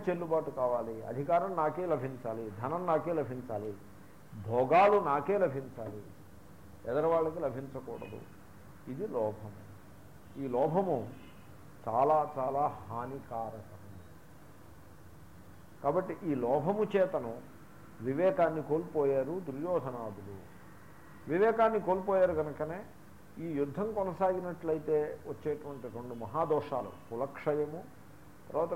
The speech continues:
మిత్రద్రోహము, ఈ రెండు మహాదోషాలని వాళ్ళు చూడలేకపోతున్నారు. యద్యపి ఏతే న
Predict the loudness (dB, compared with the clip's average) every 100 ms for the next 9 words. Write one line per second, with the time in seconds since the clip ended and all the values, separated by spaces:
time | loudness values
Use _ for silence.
0 | -4 -6 -6 -6 -4 -4 -4 -6 -12 -14
1 | -14 -16 -18 -18 -18 -18 -10 -6 -4 -4
2 | -2 0 2 0 -2 -2 -4 -4 -10 -12
3 | -16 -18 -4 2 2 2 6 8 8 6
4 | 2 -4 -6 -8 -12 -6 -4 -4 4 4
5 | 6 2 2 4 4 6 4 4 4